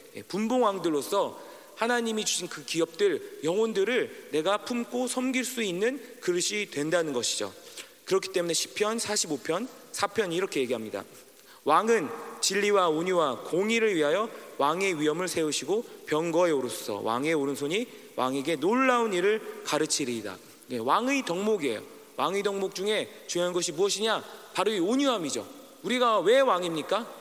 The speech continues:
스스로 잘나서가 아니라 그분이 왕이기 때문에 우리는 아들이고 딸이기 때문에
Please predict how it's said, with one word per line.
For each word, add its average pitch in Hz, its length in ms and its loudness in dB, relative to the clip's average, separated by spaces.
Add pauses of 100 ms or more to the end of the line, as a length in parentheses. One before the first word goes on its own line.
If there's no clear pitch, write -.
스스로 233 400 -2
잘나서가 156 540 0
아니라 160 320 0 (400)
그분이 285 400 0
왕이기 180 420 0
때문에 175 240 -2
우리는 156 300 -2
아들이고 156 680 -2
딸이기 240 320 0
때문에 185 480 -2